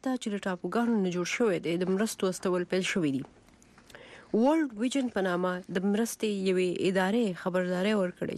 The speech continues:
چې کېدای شي څو ورځې او حتی څو اونۍ ولګي چې د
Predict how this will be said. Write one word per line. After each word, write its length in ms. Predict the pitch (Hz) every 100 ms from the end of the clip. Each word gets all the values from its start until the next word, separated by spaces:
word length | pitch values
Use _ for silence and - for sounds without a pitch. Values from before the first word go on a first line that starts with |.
| -
چې 60 | -
کېدای 260 | 226 220 262 -
شي 100 | 196 185
څو 160 | - 262
ورځې 300 | 196 175 202 190
او 60 | 185
حتی 260 | 190 - 214 190 - - - - - - -
څو 100 | 269 220
اونۍ 240 | 220 277 330
ولګي 380 | 240 196 180 226 285
چې 100 | -
د 20 | 185